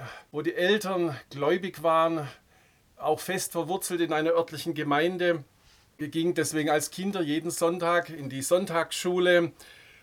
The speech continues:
Ähm, da war morgens um halb zehn war erstmal Anbetungsgottesdienst und dann von elf bis zwölf Sonntagsschule. Und dann sind wir nach Hause und dann nachmittags um vier Uhr ging es wieder zur Wortverkündigung, auch mit Gebet und Lied.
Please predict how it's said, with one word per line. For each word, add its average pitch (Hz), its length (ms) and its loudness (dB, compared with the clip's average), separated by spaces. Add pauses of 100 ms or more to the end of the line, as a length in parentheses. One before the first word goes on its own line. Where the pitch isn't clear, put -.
(100)
Ähm, 139 440 2
da 127 160 -4
war 135 100 6
morgens 156 480 2
um 135 200 -4
halb 143 200 -2
zehn 147 220 -4
war 139 100 4
erstmal 131 280 0
Anbetungsgottesdienst 165 1200 -2
und 131 80 -10
dann 139 140 -2
von 147 160 -6
elf 151 260 -2
bis 151 160 -8
zwölf 147 220 0
Sonntagsschule. 170 1200 0 (560)
Und 139 180 -6
dann 139 100 -6
sind 147 140 -6
wir 139 80 -6
nach 131 160 -4
Hause 170 460 2
und 139 140 0
dann 139 100 0
nachmittags 147 500 -2
um 147 240 -2
vier 180 460 -4
Uhr 165 420 4 (360)
ging 147 180 -4
es 143 140 -8
wieder 151 200 0
zur 131 220 -6
Wortverkündigung, 165 760 -2
auch 160 240 0
mit 165 160 -8
Gebet 151 460 -2
und 143 320 -10
Lied. 151 420 -10